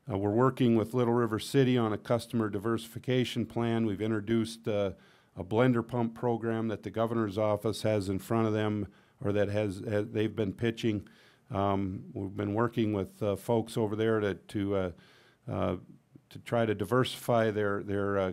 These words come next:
customer base. Um, they have shared with us that they're, uh, heavily dependent on, uh, their casino,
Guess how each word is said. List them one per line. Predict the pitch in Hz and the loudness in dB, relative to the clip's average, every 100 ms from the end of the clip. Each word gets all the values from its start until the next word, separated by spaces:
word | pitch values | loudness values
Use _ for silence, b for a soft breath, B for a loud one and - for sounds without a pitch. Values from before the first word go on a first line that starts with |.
| - | -2
customer | 127 120 - 110 104 | -2 0 -2 0 0
base. | 113 117 117 - - b b b b - | 2 2 2 -2 -16 b b b b -4
Um, | 101 98 98 107 | 0 2 0 -2
they | - 117 | 0 2
have | 113 | 2
shared | - 131 120 117 | 0 0 2 2
with | 113 120 | 0 0
us | 113 - | -2 -4
that | 110 87 | -6 -6
they're, | 110 104 101 | -4 -2 0
uh, | 98 95 - _ _ - | 0 -2 -6 _ _ -2
heavily | 131 123 120 | 0 2 2
dependent | 107 - 123 123 117 | 0 0 0 0 0
on, | 104 101 98 | -2 -2 -2
uh, | 98 | -4
their | 98 98 | -2 -4
casino, | - 98 - 131 143 147 | -4 -6 0 4 4 2